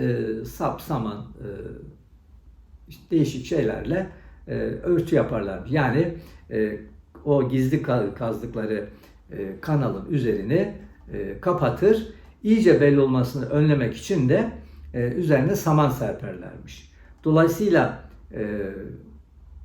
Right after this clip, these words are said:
o tarladaki mahsuller, e, daha çok su aldığı için daha çok verim, e, alacak. Ama bu açgözlü köylünün saman altından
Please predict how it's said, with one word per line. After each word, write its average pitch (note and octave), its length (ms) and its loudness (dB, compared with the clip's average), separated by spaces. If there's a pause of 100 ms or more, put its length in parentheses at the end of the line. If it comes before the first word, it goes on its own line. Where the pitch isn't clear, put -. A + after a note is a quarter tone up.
(260)
o G3 180 4
tarladaki C3+ 600 2
mahsuller, B2 800 0 (440)
e, - 80 -14 (720)
daha D3 260 4
çok - 300 -4
su A2+ 200 -6
aldığı A2+ 240 -4
için F3 280 -4
daha D3+ 160 2
çok - 420 -6
verim, G#2+ 320 0 (460)
e, G#2 60 -16 (340)
alacak. A2 580 -4
Ama C3 360 2
bu B2+ 360 0
açgözlü G#2+ 720 -2
köylünün B2+ 580 0 (240)
saman C#3+ 360 2
altından C3 680 -2